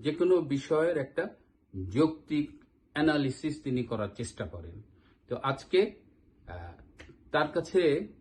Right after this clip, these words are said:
আমি কিছু প্রশ্ন করেছি, যেমন অনেকেই পাঁচই আগস্টের পর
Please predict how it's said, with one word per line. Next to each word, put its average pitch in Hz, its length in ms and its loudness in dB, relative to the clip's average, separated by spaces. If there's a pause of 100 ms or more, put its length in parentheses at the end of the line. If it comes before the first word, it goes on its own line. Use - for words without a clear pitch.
(800)
আমি 147 480 2 (760)
কিছু 143 240 -4
প্রশ্ন 180 460 2
করেছি, 131 560 -2 (720)
যেমন 127 420 -2 (840)
অনেকেই 190 640 2 (520)
পাঁচই 151 340 2
আগস্টের 156 420 2
পর 139 200 -2